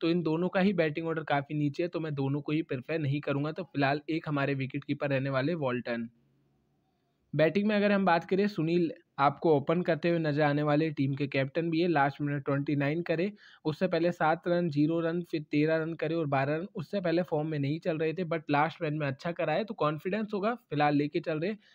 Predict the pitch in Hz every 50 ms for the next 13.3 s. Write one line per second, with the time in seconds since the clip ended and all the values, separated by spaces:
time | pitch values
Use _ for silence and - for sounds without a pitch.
0 | _ _ _ _ _ _ _ - 208 240 220 - 240 226 214 214 208 233 208 202
1 | 190 196 202 190 202 196 196 190 208 208 190 175 160 160 - - 196 185 196 185
2 | 190 185 175 170 180 175 175 160 165 170 190 180 208 185 151 151 156 156 170 170
3 | - 175 165 165 165 151 165 160 170 170 - - 175 151 175 170 156 147 139 139
4 | 147 147 151 156 147 143 135 131 131 131 - _ _ _ _ _ _ _ _ -
5 | 147 156 180 208 220 214 214 214 226 220 - 226 208 208 190 175 175 165 180 190
6 | - 196 180 180 185 185 - 175 160 - 185 185 185 190 185 165 156 160 156 185
7 | 156 143 139 147 165 180 185 - 202 165 165 151 160 180 185 165 165 160 185 -
8 | - 165 147 170 170 175 - 180 156 143 135 - 170 175 180 - 160 160 170 180
9 | 175 - 156 135 139 143 139 - 170 165 170 165 151 156 143 139 143 156 160 170
10 | 147 143 139 - 156 156 131 127 127 - 139 135 139 139 - 135 131 143 147 143
11 | 131 120 - - 147 143 151 160 185 214 214 196 196 185 165 147 139 - - 143
12 | 139 147 147 156 156 160 156 147 139 - 143 143 143 151 151 143 147 156 160 170
13 | 160 156 170 175 214